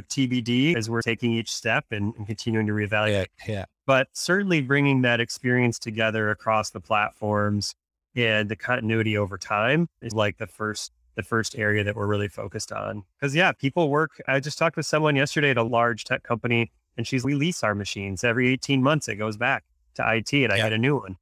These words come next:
Speaker 1: And you can imagine the disruption if you lose all your captures. Like, that's the worst.
Speaker 2: E-, especially as a M-, Mac user, you're very used to, "I just buy a new Mac and everything is there."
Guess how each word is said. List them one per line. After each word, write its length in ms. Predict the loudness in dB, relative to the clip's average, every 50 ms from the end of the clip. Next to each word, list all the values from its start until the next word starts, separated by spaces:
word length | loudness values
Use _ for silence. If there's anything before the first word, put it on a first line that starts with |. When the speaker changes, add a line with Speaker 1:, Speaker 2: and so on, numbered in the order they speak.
| _ _ _ _ _ -4
Speaker 1:
And 120 | -2 0
you 60 | 0
can 140 | 0 0 0
imagine 340 | 2 2 2 2 2 0 0
the 60 | -2
disruption 540 | -2 -4 -4 -2 -2 -2 -2 -2 -4 -4 -4
if 140 | -4 -4 -6
you 80 | -6
lose 200 | -4 -4 -2 0
all 120 | 0 0 0
your 120 | -2 -4
captures. 600 | -6 -2 -2 -2 -2 -2 -6 -8 -10 -10 -8 -8
Like, 140 | -10 -10 -6 -2
that's 240 | -2 -2 -2 -4 -6
the 100 | -4 0
worst. 420 | 2 2 2 0 -2 -6 -10 -10
Speaker 2:
E-, 360 | -10 -10 -12 -14 -14 -14 -16 -10 -8 -6
especially 420 | -6 -4 -2 -2 -2 -2 -2 -4
as 120 | -4 -2
a 60 | -2 -4
M-, 120 | -4 -6 -8 -6
Mac 380 | -4 -2 -2 -2 -2 -4 -2 -2
user, 460 | 0 0 0 0 0 0 0 0 -2
you're 280 | -2 -2 0 0 0 0
very 280 | 0 0 2 2 2
used 560 | 2 2 2 4 4 4 2 0 -2 -6 -6 -2
to, 380 | 0 2 2 2 2 0 0 -4 -6 _ _ _ _ _ _ _ _ _ -12 -8
"I 80 | -8 -6
just 260 | -4 -6 -6 -6 -10 _ _ _ _ _ _ _ _ _ 0
buy 140 | 0 2 2
a 120 | 2 2
new 160 | 0 -2 -2 -2
Mac 320 | 0 0 -2 -2 -4 -6
and 120 | -4 -2
everything 380 | -2 0 0 -2 -2 -2 -2 -2
is 140 | -2 -4 -4
there." 380 | -2 0 0 0 0 -2 -6